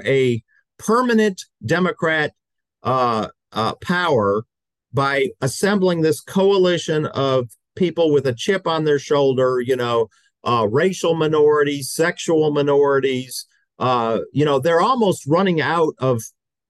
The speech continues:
of minorities that they can, and there was, like, a totem pole, a pecking order of these minorities. Like, women used to be pretty high on the totem pole. Now they're way down, you know. A woman can't even compete in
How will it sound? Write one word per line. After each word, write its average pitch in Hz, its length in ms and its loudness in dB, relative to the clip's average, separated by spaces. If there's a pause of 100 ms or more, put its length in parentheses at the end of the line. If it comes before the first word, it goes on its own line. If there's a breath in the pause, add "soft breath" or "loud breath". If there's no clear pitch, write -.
(160)
of 117 260 -2 (160)
minorities 143 720 2
that 131 200 -2
they 135 160 0
can, 120 320 -2 (160)
and 170 160 2
there 233 100 4
was, 214 160 2
like, 208 180 -2
a 196 60 -2
totem 220 540 2
pole, 151 280 4
a 135 80 -2
pecking 208 440 0
order 135 400 4
of 117 160 -6
these 131 260 -2
minorities. 127 460 0
Like, 156 200 0
women 214 400 0
used 175 260 0
to 160 60 -10
be 156 180 0
pretty 175 300 -2
high 160 460 0 (360)
on 160 200 0
the 156 120 0
totem 202 360 2
pole. 135 260 0 (120)
Now 190 320 2
they're 202 280 2
way 180 360 2
down, 170 460 0
you 143 120 2
know. 151 240 0 (160 soft breath)
A 143 100 2
woman 208 380 2
can't 196 260 0
even 185 180 0
compete 214 640 -2 (280)
in 175 280 0